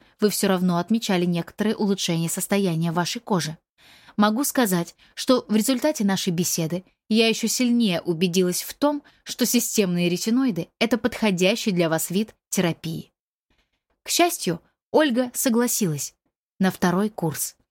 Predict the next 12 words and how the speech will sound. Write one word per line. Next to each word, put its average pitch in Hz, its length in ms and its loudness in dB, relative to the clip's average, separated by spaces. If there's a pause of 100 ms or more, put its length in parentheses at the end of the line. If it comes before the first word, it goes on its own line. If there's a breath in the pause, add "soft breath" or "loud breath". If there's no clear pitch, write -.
(240 loud breath)
Мои 196 220 4
аргументы 190 800 0
её 180 580 0
убедили. 165 640 -2 (340 loud breath)
Я 330 160 4
назначила 226 560 2
ей 185 420 0
ежедневную 190 960 2 (120)
дозировку, 196 800 0 (300 loud breath)
адекватную 185 760 0
её 170 300 2
весу, 170 420 -2